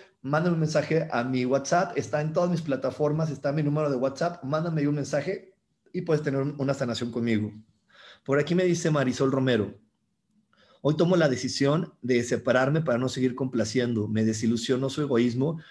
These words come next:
Yo me amo, yo me respeto, yo me valoro". Felicidades, un aplauso todos para Marisol, que hoy está haciendo un gran, un gran, gran y valioso cambio de vida. De eso se trata, Marisol.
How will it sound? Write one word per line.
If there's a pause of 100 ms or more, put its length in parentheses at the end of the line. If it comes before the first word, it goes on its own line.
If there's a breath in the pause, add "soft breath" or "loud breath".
(140 loud breath)
Yo
me
amo,
yo
me
respeto,
yo
me
valoro".
Felicidades,
un
aplauso
todos
para
Marisol, (360 loud breath)
que
hoy (120)
está
haciendo
un
gran, (360)
un
gran,
gran
y
valioso
cambio
de
vida.
De
eso
se
trata,
Marisol.